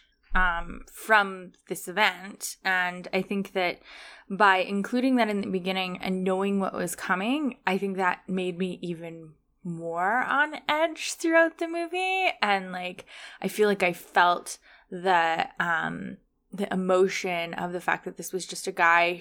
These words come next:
who had a family, who had a daughter,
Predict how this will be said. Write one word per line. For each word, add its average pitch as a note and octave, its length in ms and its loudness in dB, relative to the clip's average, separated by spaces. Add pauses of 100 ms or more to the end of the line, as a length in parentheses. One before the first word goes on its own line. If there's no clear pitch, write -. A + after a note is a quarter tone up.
who F#3+ 100 -2
had F3 180 -2
a - 20 -4
family, E3+ 800 -6
who E3+ 320 0
had F3 180 -2
a F3 80 0
daughter, D#3+ 520 4